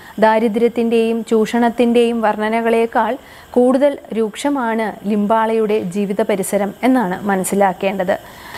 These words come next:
ഈ സൂചനകളെല്ലാം ഈ ചോദ്യത്തിൻ്റെ ഉത്തരമായി എഴുതാവുന്നതാണ്. അടുത്ത ചോദ്യം വായിക്കാം. വൈകുന്നേരങ്ങളിൽ ഞാൻ ശാന്തമുത്തശ്ശിയോടൊപ്പം പഴം വച്ച വണ്ടി ഉന്തി നടക്കും.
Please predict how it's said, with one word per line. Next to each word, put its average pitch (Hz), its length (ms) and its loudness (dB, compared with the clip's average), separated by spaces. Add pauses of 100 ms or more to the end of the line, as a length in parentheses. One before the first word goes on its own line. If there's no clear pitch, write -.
(500)
ഈ - 20 6 (100)
സൂചനകളെല്ലാം 226 760 2 (120)
ഈ - 20 2 (120)
ചോദ്യത്തിൻ്റെ 208 540 2
ഉത്തരമായി 208 560 0
എഴുതാവുന്നതാണ്. 202 720 0 (380)
അടുത്ത 208 340 2 (220)
ചോദ്യം 190 380 2
വായിക്കാം. 190 360 -4 (840)
വൈകുന്നേരങ്ങളിൽ 285 840 4 (220)
ഞാൻ 254 140 2 (140)
ശാന്തമുത്തശ്ശിയോടൊപ്പം 240 1160 0 (200)
പഴം 233 340 0
വച്ച 247 280 -6
വണ്ടി 208 280 -2 (140)
ഉന്തി 208 260 2
നടക്കും. 180 360 -4